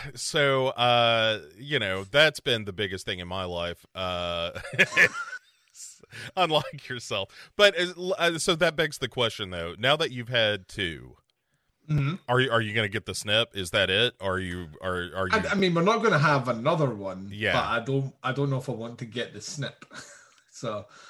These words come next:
Speaker 1: I'm just saying, it, it has liberated friends of mine.
Speaker 2: Yes.
Speaker 1: So they, they have great things to say about vasectomies.
Speaker 2: I, I'm su-, I'm sure they do. I just don't know if,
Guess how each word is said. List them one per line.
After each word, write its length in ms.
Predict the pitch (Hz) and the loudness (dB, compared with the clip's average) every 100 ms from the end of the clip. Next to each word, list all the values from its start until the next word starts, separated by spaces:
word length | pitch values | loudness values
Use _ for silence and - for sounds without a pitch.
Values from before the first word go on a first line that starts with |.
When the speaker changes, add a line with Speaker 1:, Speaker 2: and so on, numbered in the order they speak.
| - - - - 147 | -20 -20 -20 -4 0
Speaker 1:
I'm 100 | 156 | 0
just 160 | 160 | 0
saying, 180 | 185 165 | 2 2
it, 200 | 151 151 | 2 0
it 120 | 151 156 | 0 2
has 200 | 143 117 | 0 0
liberated 640 | 120 147 117 104 92 80 | 0 0 2 0 -2 -4
friends 300 | 107 87 85 | -6 -6 -10
of 100 | 71 | -14
mine. 280 | 62 - _ _ _ _ _ _ - | -18 -20 _ _ _ _ _ _ 2
Speaker 2:
Yes. 340 | 170 - - _ _ _ _ | 2 2 -10 _ _ _ _
Speaker 1:
So 540 | - 127 107 98 92 | -4 2 4 4 0
they, 260 | 87 120 131 | 0 2 2
they 360 | 107 139 143 135 | 2 2 4 2
have 460 | 117 123 113 104 95 - 120 113 | 0 2 2 2 -4 -20 -20 -18
great 280 | 101 123 120 | 0 2 2
things 280 | 113 90 - | 0 -4 -6
to 100 | 85 | -8
say 160 | - 78 | -4 -4
about 260 | 76 73 | -4 -10
vasectomies. 800 | 67 - 73 - 55 52 50 - - - - - - _ _ - | -8 -8 -8 -8 -16 -18 -12 -10 -10 -14 -20 -20 -20 _ _ 4
Speaker 2:
I, 140 | 247 226 | 4 6
I'm 160 | 175 | 4
su-, 200 | 135 - | 2 -2
I'm 140 | 147 135 | 0 0
sure 300 | - 156 170 | 0 0 2
they 140 | 143 | 2
do. 160 | 131 143 | 4 6
I 120 | 139 | 6
just 220 | 139 139 | 2 -2
don't 280 | 156 151 135 | 0 -2 -2
know 420 | 131 127 120 120 | -4 -2 -4 -4
if, 460 | 117 117 113 - | -4 -4 -6 -14